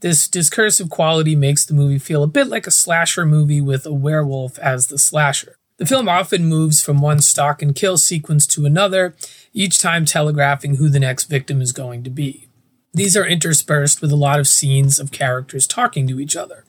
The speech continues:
The difference between Silver Bullet and your average slasher is that the dialogue and acting are far better here. However, it does affect the flow of the film, making it less smooth than it might have been.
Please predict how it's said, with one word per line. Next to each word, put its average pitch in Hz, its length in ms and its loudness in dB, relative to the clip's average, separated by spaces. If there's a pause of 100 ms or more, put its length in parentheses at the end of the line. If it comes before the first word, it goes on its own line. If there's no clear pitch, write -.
(640)
The 202 80 -2
difference 254 280 0
between 202 320 0
Silver 175 380 0
Bullet 147 420 2
and 135 300 -2
your 135 140 -4
average 135 600 -2
slasher 220 560 2
is 151 120 2
that 143 160 0
the 147 100 -2
dialogue 139 640 2
and 139 100 -2
acting 175 460 2 (120)
are 139 60 0
far 135 380 0
better 131 340 0
here. - 380 -10 (540)
However, 220 300 2
it 180 180 -2
does 240 220 0
affect 175 460 -2
the 175 80 -4
flow 147 380 0
of 135 100 0
the 139 80 -4
film, 175 480 0 (320)
making 165 360 0
it 160 100 -2
less 151 280 0
smooth 139 480 0
than 131 140 -4
it 131 120 -6
might 139 260 2
have 135 160 -4
been. - 300 -10